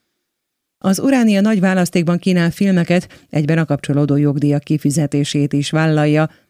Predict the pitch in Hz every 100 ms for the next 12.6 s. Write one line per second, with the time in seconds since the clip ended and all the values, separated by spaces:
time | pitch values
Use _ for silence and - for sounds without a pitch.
0 | _ - 151 175 175 165 - 151 151 139
1 | - 165 156 151 143 139 147 139 135 -
2 | 135 131 - 135 127 - 170 165 160 -
3 | 143 - 147 151 160 202 156 131 123 139
4 | 127 - 147 143 - 151 151 147 156 190
5 | - _ _ _ - 214 - 277 214 190
6 | 165 165 202 185 - 196 180 156 143 135
7 | 190 - 170 143 139 147 143 - 147 -
8 | 139 - - 156 156 160 143 - 185 -
9 | _ _ _ - 135 175 180 175 175 165
10 | 165 165 - 143 135 151 151 165 196 196
11 | 156 147 165 170 143 131 127 - 127 131
12 | - 131 135 123 - -